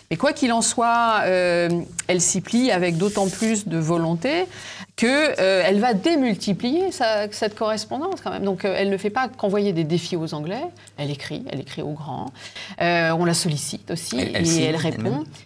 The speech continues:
Speaker 1: et elle signe. Alors, il y a eu de nombreux débats sur sa signature. Moi, je trouve que sa main est ferme, et quand on superpose les lettres où il reste encore sa signature,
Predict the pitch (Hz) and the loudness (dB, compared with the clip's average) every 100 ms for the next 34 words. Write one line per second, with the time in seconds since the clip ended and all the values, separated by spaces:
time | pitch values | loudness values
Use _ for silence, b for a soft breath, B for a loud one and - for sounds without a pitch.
0 | _ - 277 254 - 190 160 156 - - | _ 0 2 2 2 4 2 0 -10 -14
1 | - 165 170 160 180 208 165 147 - - | -4 0 2 2 2 2 0 -4 -10 -8
2 | 170 175 170 175 190 269 311 214 170 165 | 0 2 4 4 2 0 -2 -4 -6 -6
3 | - 180 160 156 254 339 B B - 180 | -4 -4 -4 -6 -6 -6 B B -12 -8
4 | - - 208 202 185 175 - 190 185 202 | -6 -4 -2 0 2 0 -2 0 2 2
5 | 180 170 165 196 214 285 196 208 196 196 | 0 -2 -2 0 0 0 -2 -2 -2 -2
6 | 170 - 180 170 - 214 151 B B B | -4 -4 -6 -4 0 0 0 B B B
7 | B - 165 165 160 190 240 - 180 165 | B -4 2 4 4 4 2 -2 -2 -2
8 | 151 175 180 - - 170 165 214 156 - | 0 -2 -4 -6 -4 -2 0 -2 -2 -8
9 | 151 151 151 151 143 - 240 311 269 175 | -10 -8 -8 -8 -8 -6 -2 -2 0 -2